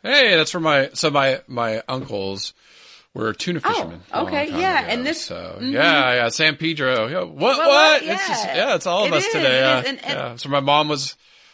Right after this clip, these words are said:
Speaker 1: li-, grew
Speaker 2: yeah,
Speaker 1: up. Yeah.
Speaker 2: and so, and these guys are committed to sound
Speaker 1: Yeah.
Speaker 2: science. So, uh, they
Speaker 1: Yeah.
Speaker 2: obviously believe in climate change <laughs> and are trying to work
Speaker 1: Yeah.
Speaker 2: on, uh,
Speaker 1: Yeah.
Speaker 2: and helping that situation out. And so,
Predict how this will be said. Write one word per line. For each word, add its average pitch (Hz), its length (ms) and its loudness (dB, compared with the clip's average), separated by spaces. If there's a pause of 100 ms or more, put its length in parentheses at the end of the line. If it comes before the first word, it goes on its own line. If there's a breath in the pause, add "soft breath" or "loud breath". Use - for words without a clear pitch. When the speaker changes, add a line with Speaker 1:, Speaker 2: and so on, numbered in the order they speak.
(160 soft breath)
Speaker 1:
li-, 127 160 -6
grew 123 240 0
Speaker 2:
yeah, 123 60 4
Speaker 1:
up. 508 160 2
Yeah. 277 140 2
Speaker 2:
and 277 100 -6
so, 320 100 -4
and 285 100 -2
these 320 140 -2
guys 294 220 -2
are 269 60 -8
committed 247 320 -8
to 214 60 -12
sound 190 360 -6
Speaker 1:
Yeah. 117 60 -10
Speaker 2:
science. 127 380 -14
So, 160 640 -8
uh, 143 600 -10
they 160 140 -6
Speaker 1:
Yeah. 170 140 0
Speaker 2:
obviously 175 340 -8
believe 170 200 -8
in 165 80 -8
climate 170 340 -6
change 185 500 -4 (120)
<laughs> - 120 -20
and 226 200 -6
are 214 40 -4
trying 208 380 -2
to 170 120 -6 (440 loud breath)
work 214 220 -4
Speaker 1:
Yeah. 107 440 2
Speaker 2:
on, 180 160 -10
uh, - 40 -12
Speaker 1:
Yeah. 135 400 -2
Speaker 2:
and 170 220 -6
helping 185 300 -8
that 190 200 -6
situation 180 500 -10
out. 160 280 -6
And 165 100 -14
so, 160 380 -8